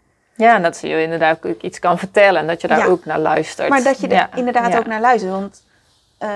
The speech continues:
Speaker 2: soms, soms zegt ze ook wel heel duidelijk iets. En dan denk ik: "Sorry meis, maar dit moet even gebeuren." Ja,
Speaker 1: Ja.
Speaker 2: eh, soms moet je gewoon even iets bij je paard doen wat, wat hij niet leuk vindt. Eh,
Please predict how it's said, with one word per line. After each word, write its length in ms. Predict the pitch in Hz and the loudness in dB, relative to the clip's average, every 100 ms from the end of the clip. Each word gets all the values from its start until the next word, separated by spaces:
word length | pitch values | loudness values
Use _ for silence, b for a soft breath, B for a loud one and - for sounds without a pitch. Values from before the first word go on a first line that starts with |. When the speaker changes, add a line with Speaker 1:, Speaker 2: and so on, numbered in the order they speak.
| 196 | -8
Speaker 2:
soms, 540 | - 294 262 - - | -4 -4 -4 -12 -20
soms 340 | _ - 320 - | _ -8 -8 -6
zegt 200 | 233 - | -10 -8
ze 80 | - | -6
ook 120 | 277 | -4
wel 100 | 247 | -4
heel 240 | 202 208 | -2 0
duidelijk 360 | 196 202 185 190 | -2 -6 -8 -10
iets. 300 | - 190 - | -12 -16 -14
En 100 | 226 | -14
dan 80 | 226 | -12
denk 140 | 226 | -10
ik: 140 | 226 220 _ | -12 -14 _
"Sorry 380 | _ - 262 196 | _ -10 -8 -8
meis, 460 | 180 185 285 - | -8 -8 -8 -10
maar 140 | - 214 | -14 -10
dit 160 | 226 | -10
moet 340 | 220 226 269 - | -6 -4 -6 -6
even 340 | 202 196 196 | -8 -8 -14
gebeuren." 680 | - 190 214 302 262 180 - _ _ _ _ _ _ _ _ _ _ _ _ | -16 -10 -8 -6 -6 -10 -14 _ _ _ _ _ _ _ _ _ _ _ _
Ja, 160 | _ 233 | _ -6
Speaker 1:
Ja. 160 | 233 - | -4 -6
Speaker 2:
eh, 140 | - - | -14 -14
soms 360 | - - 240 - | -14 -12 -12 -6
moet 240 | 220 269 | -4 -4
je 80 | 254 | -6
gewoon 240 | - 208 | -8 -6
even 320 | 202 202 202 196 | -4 -6 -8 -12
iets 120 | - | -8
bij 180 | 208 202 | -6 -6
je 80 | |
paard 340 | 196 202 208 196 | -6 -6 -6 -6
doen 320 | 196 185 185 | -10 -10 -8
wat, 180 | 196 196 | -10 -10
wat 180 | 208 196 | -12 -12
hij 100 | 202 | -10
niet 140 | 202 | -8
leuk 240 | 190 196 226 | -4 -4 -6
vindt. 400 | - 190 185 190 | -6 -6 -6 -8
Eh, 140 | 196 | -8